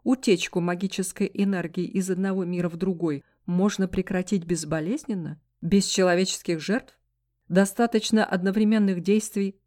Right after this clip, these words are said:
в обоих мирах?" "Да, но я не могла рассчитать место приложения силы в мире реципиенте, поскольку не представляю".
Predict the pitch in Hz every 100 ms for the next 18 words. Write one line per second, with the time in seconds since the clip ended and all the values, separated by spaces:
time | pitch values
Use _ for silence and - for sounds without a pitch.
0 | - 180 170 185 185 - 196 254 311 -
1 | _ _ _ _ _ _ _ _ _ _
2 | 202 233 311 - _ _ _ _ _ 226
3 | 254 269 302 269 247 233 269 233 - -
4 | - 320 - - 220 277 311 240 233 226
5 | 233 226 226 208 220 - 311 277 214 202
6 | 247 254 - 214 - 226 247 247 175 170
7 | 147 - _ 226 - 302 - 262 262 247
8 | - - 233 214 262 311 285